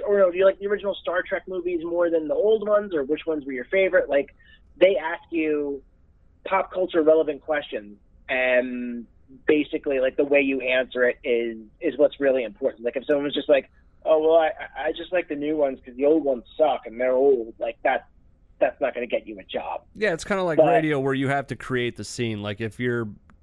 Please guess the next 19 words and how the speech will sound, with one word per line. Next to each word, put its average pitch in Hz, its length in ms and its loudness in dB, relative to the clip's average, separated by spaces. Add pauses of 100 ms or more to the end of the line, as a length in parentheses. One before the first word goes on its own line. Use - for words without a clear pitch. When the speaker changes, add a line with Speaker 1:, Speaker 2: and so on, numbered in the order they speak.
Speaker 2:
testing 120 420 -4
a 107 60 -6
burger 107 480 -2
on 101 160 -4
air, 104 180 -4
you 98 160 -6
have 104 140 -6
to 101 80 -10
be 104 80 -6
able 101 160 -4
to 98 100 -6
explain 107 520 -6
why 92 220 -4
it's 98 200 -8
good 107 420 -8 (560)
or 107 140 -4
why 101 220 -4
it's 95 160 -10
bad. 95 420 -10